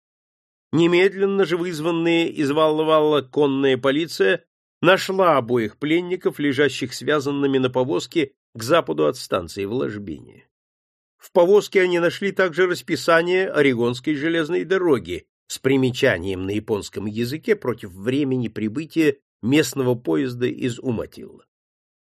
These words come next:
По-видимому, предводитель потерял этот план во время бегства. Когда полицейские вечером снова вернулись на станцию Сваллоутоун, то вскоре после этого по направлению к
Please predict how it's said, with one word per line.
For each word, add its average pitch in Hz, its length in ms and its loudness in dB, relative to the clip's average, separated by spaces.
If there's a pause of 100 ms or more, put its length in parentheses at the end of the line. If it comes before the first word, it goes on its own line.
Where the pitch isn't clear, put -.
(320)
По-видимому, 175 720 -2
предводитель 143 840 -2
потерял 143 540 -2
этот 98 320 -14
план 170 280 -6
во 120 100 -2
время 110 320 -6
бегства. - 600 -18 (1200)
Когда 135 280 2
полицейские 143 920 -4
вечером 113 500 -4
снова 98 400 -6
вернулись 95 580 -8
на 98 120 -12
станцию 95 520 -12
Сваллоутоун, - 760 -10 (640)
то 160 120 2
вскоре 214 360 0
после 196 380 0
этого 196 300 0
по 160 140 -2
направлению 147 960 2
к - 140 -20